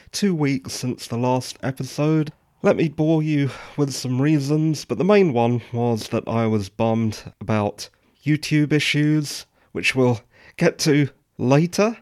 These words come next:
especially if you have been following my too many tweet, you'll know what I'm talking about. Let's just put it down to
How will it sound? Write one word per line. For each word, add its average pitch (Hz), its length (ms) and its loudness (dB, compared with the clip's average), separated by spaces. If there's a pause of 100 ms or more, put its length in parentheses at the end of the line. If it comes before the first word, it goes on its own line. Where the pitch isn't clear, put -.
(320)
especially 156 760 2 (840)
if - 420 -8
you 135 280 -2
have 120 260 -6
been 131 160 2
following 131 680 0 (960)
my 120 680 -2 (180)
too 220 240 0
many 202 320 2
tweet, 151 500 0
you'll 156 200 2
know 139 160 4
what 120 140 0
I'm 107 120 0
talking 98 400 -8
about. 95 480 -10 (320)
Let's 156 240 2
just - 240 -2
put 139 140 0
it - 160 -4
down 117 320 0
to 110 480 -2